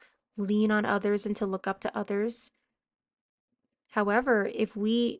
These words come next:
do that completely one hundred percent and not hold space for our own internal protection for our own existence, then we really are no better than the same person who walks down a dangerous alleyway in the middle of the night with flashing lights,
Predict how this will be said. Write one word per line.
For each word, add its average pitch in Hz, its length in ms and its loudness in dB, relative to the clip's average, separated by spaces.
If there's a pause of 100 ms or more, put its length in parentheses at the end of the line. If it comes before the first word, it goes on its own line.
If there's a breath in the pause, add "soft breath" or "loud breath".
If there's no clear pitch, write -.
do 220 280 0
that 202 280 0
completely 214 600 -2
one 185 200 -4
hundred 202 260 -2
percent 214 560 -4 (120)
and 196 220 0
not 196 320 2 (300 soft breath)
hold 208 280 2
space 220 460 2
for - 240 -4
our 190 420 -2
own 214 380 2
internal 196 460 -4
protection 190 500 -2
for 185 160 -2
our 185 300 -2
own 202 160 -2
existence, - 640 -6 (320 loud breath)
then 202 160 2
we 202 120 2
really 220 460 4
are 214 160 2
no 202 180 2
better 196 480 0 (420 soft breath)
than 196 360 2
the 208 100 0
same 202 280 0
person 220 340 0
who 202 120 0
walks 180 320 -4
down 190 140 -2
a 190 60 -2
dangerous 185 400 -2
alleyway 202 460 2
in 190 60 0
the 196 40 -2
middle 185 200 0
of 180 40 -4
the 185 60 0
night 196 220 -2
with 202 120 -2
flashing 196 380 -4
lights, 269 500 -2